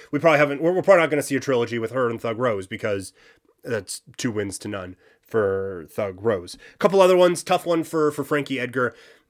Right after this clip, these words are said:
If he wants to keep going, I wouldn't surprise me. I tweeted out, and I believe we talked about it on the preview show, that this could be the final time he steps into the octagon.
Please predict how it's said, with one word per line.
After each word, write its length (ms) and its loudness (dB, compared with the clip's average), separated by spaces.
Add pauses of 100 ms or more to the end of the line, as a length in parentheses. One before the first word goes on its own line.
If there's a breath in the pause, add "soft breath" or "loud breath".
(320)
If 120 2
he 100 4
wants 240 6
to 80 -10
keep 160 -4
going, 300 4
I 60 0
wouldn't 300 -2
surprise 340 -2
me. 120 -2
I 100 0
tweeted 340 0
out, 220 2
and 80 -2
I 60 -2
believe 240 0
we 60 -6
talked 180 -4
about 140 -4
it 60 -2
on 60 -4
the 60 -8
preview 280 -6
show, 300 -10 (240 loud breath)
that 180 0
this 140 -2
could 160 2
be 80 4
the 60 -6
final 320 0
time 240 -2
he 100 -6
steps 320 -6
into 140 -4
the 140 -4
octagon. 500 -2